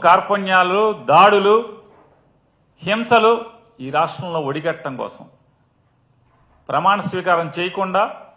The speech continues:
అధికారం అనేది అధికారుల మీద నడుస్తుంది అని చెప్పని చెప్పటం కోసం దాని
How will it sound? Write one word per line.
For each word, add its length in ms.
అధికారం 520
అనేది 300
అధికారుల 600
మీద 120
నడుస్తుంది 600
అని 160
చెప్పని 340
చెప్పటం 500
కోసం 320
దాని 240